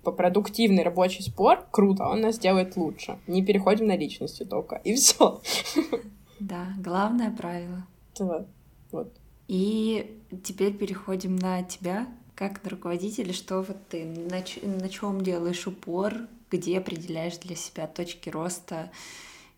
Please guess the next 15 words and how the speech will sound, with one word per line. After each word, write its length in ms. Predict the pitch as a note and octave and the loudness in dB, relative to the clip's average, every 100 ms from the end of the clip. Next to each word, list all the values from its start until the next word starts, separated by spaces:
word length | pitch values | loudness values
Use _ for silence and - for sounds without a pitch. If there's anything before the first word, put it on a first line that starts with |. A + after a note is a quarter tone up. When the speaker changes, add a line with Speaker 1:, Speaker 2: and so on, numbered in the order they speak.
| - | -14
Speaker 2:
типа 440 | - E3+ E3+ E3 D#3+ | -10 -8 -8 -10 -6
вот, 380 | E3+ G3+ G3+ - | -4 -4 -6 -12
э, 60 | - - - _ _ _ _ _ - | -14 -14 -16 _ _ _ _ _ -18
вот 220 | D#3+ E3 - | -16 -16 -14
это 240 | E3+ E3+ | -12 -12
вот 320 | E3 E3 - C4+ C4+ | -12 -12 -14 -14 -10
мне 380 | D#3+ D#3+ E3 | -8 -6 -6
бы 140 | D#3+ D#3+ | -8 -10
прокачать, 720 | - F3 - F3 - G3 G3 - | -12 -12 -10 -8 -6 -6 -6 -2
или 380 | F3+ E3+ E3 E3+ - | 0 0 -2 -6 -10
ты 120 | E3+ | -8
уже 340 | D#3 D#3 D#3+ D#3 _ | -8 -6 -6 -8 _
за 160 | E3 E3 | -8 -6
что-то 360 | E3 F3 E3+ F3 | -4 -6 -6 -8
взялась? 580 | D#3+ D#3+ - - - | -6 -6 -8 -10 -16